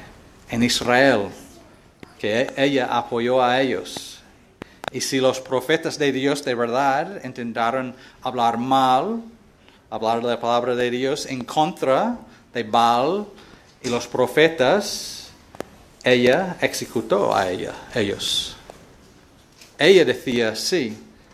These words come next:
se puede adorar a Baal y a Dios al mismo tiempo. Se puede mezclar las cosas. No hay problema en hacer esto.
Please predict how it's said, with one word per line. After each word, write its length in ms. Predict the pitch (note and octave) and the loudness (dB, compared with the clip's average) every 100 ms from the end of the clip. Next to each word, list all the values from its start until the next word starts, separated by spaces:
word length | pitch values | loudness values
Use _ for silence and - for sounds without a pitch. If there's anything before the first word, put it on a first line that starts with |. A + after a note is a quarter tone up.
| _ | _
se 180 | - B2+ | -6 -4
puede 380 | - D3 D#3 D#3+ | 2 2 4 0
adorar 520 | B2+ B2 A#2+ B2 B2+ | -2 0 2 4 4
a 100 | A#2 | 0
Baal 560 | G#2+ A2+ A#2+ A2+ A#2+ F#3 - - - - - - | 0 -2 -2 -4 -6 -10 -16 -20 -20 -20 -20 -6
y 100 | B2 | 0
a 160 | A2+ | 0
Dios 800 | G#2+ A#2 A#2 G#2+ - - - - - - - | 2 2 4 2 -2 -6 -8 -12 -18 -20 -6
al 160 | A2+ A2 | -2 -2
mismo 340 | A2 - A2 | -2 -4 -8
tiempo. 360 | - D3+ C3 - | -8 -8 -8 -8
Se 140 | A#2+ | -6
puede 260 | - B2+ B2+ | 0 4 4
mezclar 720 | A#2+ - - C#3 C#3 B2 A2 - - | 2 -2 -6 -4 -2 0 -2 -6 -6
las 220 | A#2 A2+ - | -4 -4 -2
cosas. 420 | E3 B2+ - - | -4 -4 -6 -2
No 140 | A#2+ | 2
hay 100 | C#3 | 2
problema 640 | C#3+ B2+ B2 E3+ F3+ - - - - - - - - | 2 2 2 0 -4 -8 -14 -20 -20 -20 -20 -20 -4
en 120 | A#2+ | 2
hacer 340 | G#2 - G#2 G2 | 2 4 4 6
esto. 380 | - - F2+ | 2 0 -2